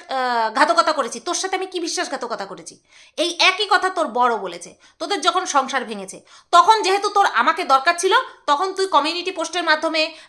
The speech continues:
ভিডিওর মাধ্যমে বলেছিলিস যে, "না, আমার সংসার ভাঙার পেছনে সুতপাদির হাত নেই।"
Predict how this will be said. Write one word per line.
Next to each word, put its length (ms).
ভিডিওর 360
মাধ্যমে 600
বলেছিলিস 500
যে, 120
"না, 260
আমার 240
সংসার 400
ভাঙার 260
পেছনে 260
সুতপাদির 420
হাত 260
নেই।" 240